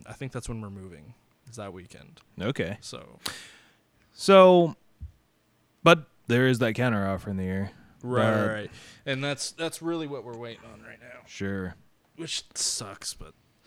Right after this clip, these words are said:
Speaker 2: So have you talked to your fiance about the potential of having a man cave?
Speaker 1: Um, yeah,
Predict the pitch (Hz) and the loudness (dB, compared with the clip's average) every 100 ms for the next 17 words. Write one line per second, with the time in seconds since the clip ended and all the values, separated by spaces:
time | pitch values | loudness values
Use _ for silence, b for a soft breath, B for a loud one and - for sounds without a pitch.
0 | b b - 151 147 160 - 113 117 123 | b b 4 4 6 2 0 -2 -2 -4
1 | - 120 107 101 98 101 98 95 107 104 | -6 -4 -2 -4 -4 -4 -8 -8 -6 -4
2 | 101 101 110 107 101 98 85 95 - 123 | -4 -4 -2 -2 -2 -4 -6 -8 -6 -4
3 | 104 113 104 98 104 98 90 90 98 107 | -4 -2 -2 -2 -4 -4 -4 -4 -4 -6
4 | 92 78 87 - _ _ _ _ b b | -8 -12 -14 -20 _ _ _ _ b b
5 | b b _ 151 185 202 202 175 143 143 | b b _ -2 2 4 2 2 -2 0
6 | 156 277 | 2 2